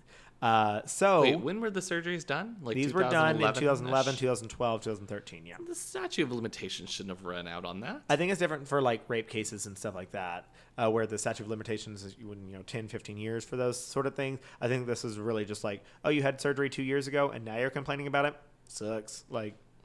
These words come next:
Speaker 2: Hmm.
Speaker 1: I don't know. That's, that's what, from what I understand of that. Um, and so, gen-, just before, so this,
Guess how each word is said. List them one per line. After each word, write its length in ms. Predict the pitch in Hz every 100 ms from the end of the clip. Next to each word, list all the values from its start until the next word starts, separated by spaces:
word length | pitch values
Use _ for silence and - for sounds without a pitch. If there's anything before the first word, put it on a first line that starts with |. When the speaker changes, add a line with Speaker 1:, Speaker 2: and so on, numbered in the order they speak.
| -
Speaker 2:
Hmm. 200 | 101 92
Speaker 1:
I 60 | 123
don't 120 | 107
know. 100 | 90
That's, 300 | 92 120 - -
that's 220 | 131 127 143
what, 240 | 135 -
from 180 | 131 120
what 100 | 120
I 60 |
understand 340 | 113 107 - 101
of 100 | 92
that. 280 | 87 90 - - - -
Um, 560 | 117 117 113 104 101 101 - - - - - - -
and 200 | 151 120
so, 920 | 113 135 123 120 120 127 120 123 123 120
gen-, 420 | 123 127 127 120 117
just 220 | 117 -
before, 320 | 113 117 113
so 140 | -
this, 260 | 123 143